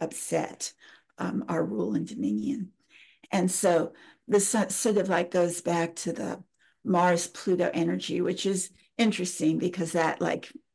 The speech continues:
um, peaked out earlier this week, yeah, with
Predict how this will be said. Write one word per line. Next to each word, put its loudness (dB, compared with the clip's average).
um, -4
peaked -2
out 0
earlier 4
this -6
week, 0
yeah, -4
with -8